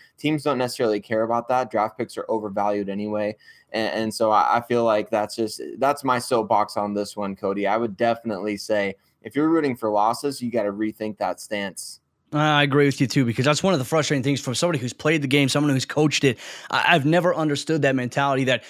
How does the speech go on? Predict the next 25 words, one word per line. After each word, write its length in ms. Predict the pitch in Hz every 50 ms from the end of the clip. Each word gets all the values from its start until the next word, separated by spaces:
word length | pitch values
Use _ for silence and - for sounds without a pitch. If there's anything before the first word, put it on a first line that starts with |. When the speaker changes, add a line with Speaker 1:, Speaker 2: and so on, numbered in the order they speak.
| - - -
Speaker 2:
we 180 | - 160 220 226
want 280 | 185 190 185 185 -
the 60 | 151
team 280 | 127 - 165 165 156 151
that 100 | 139 127
we 160 | 131 175 208
root 240 | 185 143 175 233 214
for 240 | 151 - 147 139 120
to 160 | - - 147
lose. 560 | 139 151 202 254 240 180 135 95 - - -
Like, 200 | 139 139 139 120 -
you 360 | 175 156 131 135 170 180 175
get 180 | 143 170 202 156
nothing 380 | 165 180 196 160 185 170 165
out 180 | 147 160 190 185
of 100 | 147 117
it. 160 | 117 107 98
And, 220 | 90 113 131 147 -
and 140 | 156 131 -
people 240 | 180 190 175 165 -
complain 340 | 156 139 - - 160 170
about 300 | 170 143 143 143 147 143
the 80 | - 123
losses. 440 | 127 131 151 - 175 - 160 127 120
Look, 280 | 160 208 214 143 -